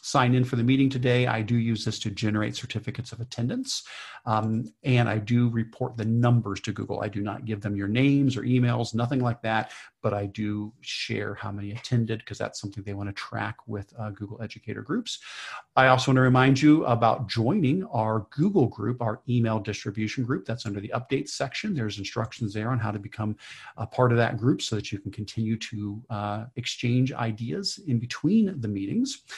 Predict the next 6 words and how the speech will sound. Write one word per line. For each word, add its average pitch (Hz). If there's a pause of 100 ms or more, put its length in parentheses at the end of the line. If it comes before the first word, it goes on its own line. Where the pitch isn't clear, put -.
(340)
Um, 147 (920)
and 156
then 151
our 135
next 139
meeting 139